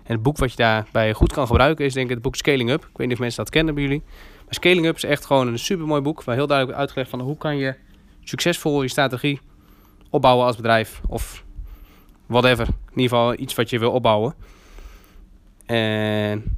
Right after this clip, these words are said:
ja, goed, als je die stappen daarin gaat volgen, ja, het kost even tijd, denk ik, om neer te zetten. Eh, desnoods kost het twee, drie jaar. Maar vanaf dan ga je ook echt merken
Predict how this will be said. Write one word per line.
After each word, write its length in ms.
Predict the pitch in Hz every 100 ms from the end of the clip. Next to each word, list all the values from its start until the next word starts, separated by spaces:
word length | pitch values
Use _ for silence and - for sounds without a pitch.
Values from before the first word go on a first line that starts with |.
| -
ja, 160 | - 107
goed, 220 | - 123
als 120 | 120
je 60 | 120
die 100 | 131
stappen 280 | 139 127 123
daarin 220 | 135 127
gaat 120 | 120
volgen, 260 | 139 139 123
ja, 60 |
het 100 | 104
kost 160 | 147 139
even 180 | 117 120
tijd, 220 | 131 127
denk 160 | 113
ik, 60 | 107
om 60 | 117
neer 140 | 156
te 60 | 147
zetten. 300 | 147 226 - - - - -
Eh, 280 | - 110 107 104
desnoods 260 | 127 127 -
kost 180 | 127
het 100 | 120
twee, 180 | - 127
drie 140 | 117 107
jaar. 300 | 110 151 185 - - - - -
Maar 100 | 110
vanaf 160 | 117
dan 180 | 117 135
ga 80 | 123
je 60 | 120
ook 80 |
echt 160 | 139 135
merken 360 | 131 127 143